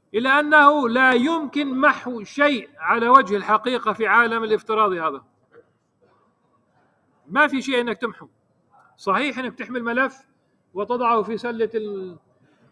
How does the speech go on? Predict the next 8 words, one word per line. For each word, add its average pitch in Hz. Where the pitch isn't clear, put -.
النفايات 214
ال-، 202
الافتراضية، 214
بإمكان 240
الأصحاب 226
الاختصاص 226
إنه 269
يرجعها. 269